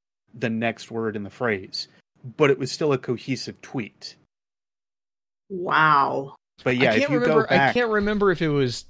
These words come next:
Speaker 3: Commander or, uh, Dim.
Speaker 1: I,
Speaker 3: Now that I'm
Speaker 1: I
Speaker 3: thinking
Speaker 1: cannot
Speaker 3: about it, 'cause, like, Dim, I, I'm pretty sure it was one of 'em also did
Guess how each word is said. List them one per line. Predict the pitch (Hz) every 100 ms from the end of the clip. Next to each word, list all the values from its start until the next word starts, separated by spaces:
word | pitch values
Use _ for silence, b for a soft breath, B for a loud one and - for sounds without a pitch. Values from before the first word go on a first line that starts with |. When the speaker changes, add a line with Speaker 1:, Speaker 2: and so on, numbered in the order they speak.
| - - - -
Speaker 3:
Commander | - 139 151 180 185 185
or, | 127 120 113
uh, | 117 104 95
Dim. | 107 120 175 107 80 73 _ _ _ _ _ _ _ -
Speaker 1:
I, | 127 135
Speaker 3:
Now | 117 107
that | 104
I'm | 113
Speaker 1:
I | 139
Speaker 3:
thinking | 123 120
Speaker 1:
cannot | 117
Speaker 3:
about | 107 101
it, | 95
'cause, | 151 131
like, | 139 127 120
Dim, | 135 196 196
I, | 117 131 - -
I'm | 139
pretty | 127 196 214
sure | 196 185 156 143 -
it |
was | 123 113 104
one | 113 135
of | 135
'em | 120 104 -
also | 110 123 - 113
did | 107 110 104 101